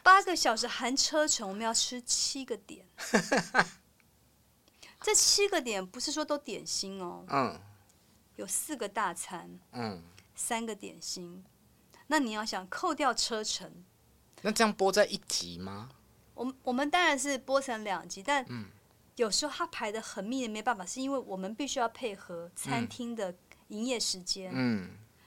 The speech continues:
Speaker 1: 所以那一天真的，我们已经吃到说，“真的不行，真的不行。”
Speaker 2: 嗯。
Speaker 1: 后来他们就放过我们，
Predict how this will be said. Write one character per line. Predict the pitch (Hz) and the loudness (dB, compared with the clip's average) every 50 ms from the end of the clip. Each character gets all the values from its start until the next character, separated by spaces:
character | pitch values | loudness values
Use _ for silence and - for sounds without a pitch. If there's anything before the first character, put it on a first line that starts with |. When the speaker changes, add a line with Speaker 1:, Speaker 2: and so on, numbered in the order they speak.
| - - - _ | -20 -20 -20 _
Speaker 1:
所 | - - 349 | -6 0 2
以 | 349 | 2
那 | 320 330 349 330 | 2 2 2 0
一 | 339 311 277 - | -2 -2 -4 -8
天 | - - - 311 302 294 | -10 -6 -4 -2 -4 -2
真 | - 320 | -2 -2
的， | 311 302 | -2 -2
我 | 247 214 | -2 -4
们 | 196 202 214 214 | -6 -8 -8 -8
已 | 220 | -8
经 | 240 277 277 | -6 -6 -6
吃 | - - - | -6 -8 -10
到 | 262 | -12
说 | 240 - - - 202 | -18 -20 -20 -20 -14
，“真 | - - 294 | -12 -10 -8
的 | 285 285 | -8 -8
不 | 247 - - 269 | -10 -12 -14 -14
行， | - - - 233 226 | -12 -10 -10 -10 -10
真 | 226 277 294 | -10 -8 -6
的 | 285 269 | -6 -8
不 | 254 277 285 | -8 -8 -6
行。” | 269 - - - 208 196 190 202 208 - | -4 -4 -4 -4 -8 -12 -12 -16 -16 -8
Speaker 2:
嗯。 | 277 285 139 107 - - - | -6 -6 -6 -6 -8 -12 -16
Speaker 1:
后 | - - - 349 | -12 4 6 6
来 | 320 277 | 6 6
他 | 226 277 277 | 4 2 0
们 | 277 | 2
就 | 262 285 | 2 -2
放 | 269 - 311 277 240 220 | 0 4 4 4 4 2
过 | 220 233 | -6 -6
我 | 208 185 175 | -6 -6 -6
们， | 185 180 175 180 196 | -8 -12 -18 -20 -20